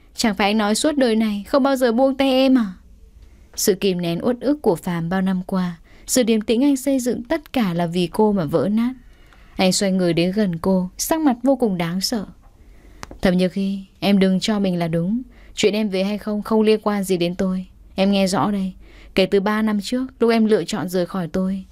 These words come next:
tình yêu đó đã chết rồi, em hiểu chứ?" Cô khóc nức nở, quệt nước mắt giàn giụa.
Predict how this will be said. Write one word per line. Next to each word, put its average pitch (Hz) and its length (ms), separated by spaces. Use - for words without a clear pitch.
tình 196 180
yêu 214 140
đó 190 180
đã 196 160
chết 262 280
rồi, 180 300
em 196 180
hiểu 180 180
chứ?" 220 200
Cô 190 120
khóc 254 260
nức 277 220
nở, 196 220
quệt 226 200
nước 302 140
mắt 320 200
giàn 208 280
giụa. 180 240